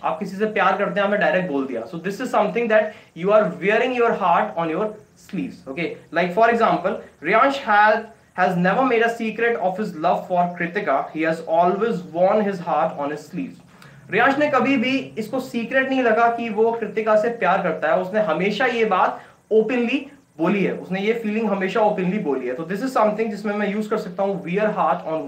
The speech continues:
one's sleeve। Okay, now the next is bury the hatchet। Now what is this bury the hatchet? ये भी टू थाउजेंड ट्वेल्व में आया हुआ है, and इसका मतलब होता है to end a dispute,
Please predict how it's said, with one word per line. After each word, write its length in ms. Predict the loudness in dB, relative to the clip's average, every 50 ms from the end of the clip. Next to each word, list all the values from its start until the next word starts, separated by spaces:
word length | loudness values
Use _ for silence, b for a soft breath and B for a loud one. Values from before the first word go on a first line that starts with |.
| 0 0
one's 160 | 0 -2 -4 -8 B B B B B B _ -16 -10
sleeve। 360 | -8 -6 -6 -6 -8 -10 -10
Okay, 180 | -6 -4 -4 -6 -6 B B B B B B -2
now 100 | 0 0
the 120 | 2 2
next 200 | 0 0 0 0
is 180 | 2 2 2 2 0 -4 -12 -18 -20 _ _ _ _ _ _ _ B B B B B B B B B -4 -2
bury 240 | 0 2 2 4 4
the 80 | 4 4
hatchet। 380 | 2 0 0 0 -2 -4 -6 -12 -18 -10 -2
Now 200 | 2 2 4 4 4
what 140 | 2 2
is 100 | 2 0
this 100 | -2 -4 -4 -2
bury 160 | -2 0 0 2
the 140 | 4 4 4
hatchet? 220 | 4 2 2 -2 -6 -8
ये 200 | -8 -4 -2 -2
भी 140 | -2 -2 -4
टू 180 | -6 -4 -2 0
थाउजेंड 360 | 2 2 2 2 0 -4 -4
ट्वेल्व 260 | -2 0 0 2 2
में 80 | 2 2
आया 160 | 4 4 4
हुआ 220 | 4 4 4 4 2
है, 200 | 2 0 -2 B B B B B
and 80 | -4 -4
इसका 200 | -2 0 0 2
मतलब 220 | 2 2 2 2
होता 220 | 2 2 2 2 2
है 120 | 0 0
to 80 | 0 -4
end 340 | -6 -4 -2 -2 0 0 0
a 100 | 0 0
dispute, 480 | -2 -4 -4 -4 -2 -2 -2 -2 -6